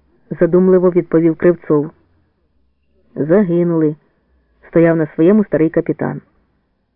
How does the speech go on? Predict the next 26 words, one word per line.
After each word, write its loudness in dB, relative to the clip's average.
До -2
кают-компанії 2
увійшов 2
радист 0
Валя. -2
Сівши 2
на 2
своє 2
місце 2
коло 2
столу, 2
він 2
звернувся 2
до 2
Кривцова. -2
Дмитре 2
Прокоповичу, -4
тільки 2
наслухав 2
передачу 2
радіограм 2
з -8
мису 2
Желанія 2
в 0
Архангельськ. -2